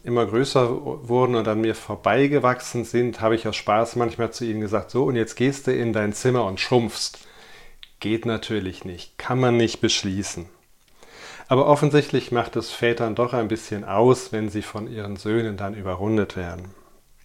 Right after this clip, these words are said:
Ähnlich ist das mit so einem Satz wie: „Ach komm, vergiss, was ich dir gerade gesagt hab.“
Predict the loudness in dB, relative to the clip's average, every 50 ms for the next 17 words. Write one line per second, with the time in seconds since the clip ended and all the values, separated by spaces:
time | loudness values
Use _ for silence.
0 | _ _ _ -20 -20 -20 -16 -14 -14 -14 -16 -16 -18 -4 0 4 6 8 6 6
1 | 6 2 -2 -2 -2 -4 -2 0 0 0 0 2 0 0 2 2 2 2 2 0
2 | -2 0 0 2 2 2 0 -2 -4 -10 -18 _ 0 0 0 0 -2 0 0 0
3 | 0 0 -4 -4 0 0 0 0 0 0 0 0 0 0 -2 -4 -2 -2 -2 -2
4 | 0 -2 -2 0 -2 -4 -8 -10 -8 -6 -6 -6 -6 -8 -12 -14 -14 -14 -14